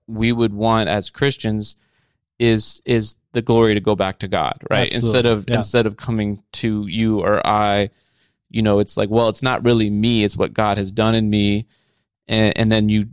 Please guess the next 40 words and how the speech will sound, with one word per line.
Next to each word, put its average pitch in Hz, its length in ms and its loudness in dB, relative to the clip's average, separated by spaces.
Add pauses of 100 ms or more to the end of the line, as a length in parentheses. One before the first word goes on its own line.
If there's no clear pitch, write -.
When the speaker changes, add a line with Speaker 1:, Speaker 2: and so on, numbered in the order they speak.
(380)
Speaker 1:
you 123 140 0
could 104 280 -2
use 117 260 2
that 107 160 2
as 101 80 -2
a 101 40 -4
springboard 110 480 -2
into 101 220 -4
sharing 98 220 -4
your 95 100 -6
testimony 98 720 -4
Speaker 2:
Mm-hmm. 98 120 -4
Speaker 1:
or 107 200 4
something 104 800 -2 (220)
Speaker 2:
Yeah. 117 180 -8
Speaker 1:
related 117 460 2
to 110 140 0
that 101 340 2
in 104 160 -2
that 98 260 -2
given 101 440 -4 (460)
Speaker 2:
Yeah. 123 80 -6
Speaker 1:
circumstance. 104 480 -2
Is 104 60 -2
that 110 140 0
kind 117 160 -2
of 107 80 -2
what 107 140 2
you 165 60 2
Speaker 2:
Yeah, 151 160 2
Speaker 1:
were 156 60 0
saying? 117 120 0
Speaker 2:
absolutely. 135 340 2
And 143 120 0
in 147 140 0
this 160 300 -2
day 151 220 2
and 135 120 0
age 123 520 -4
of, 113 380 -4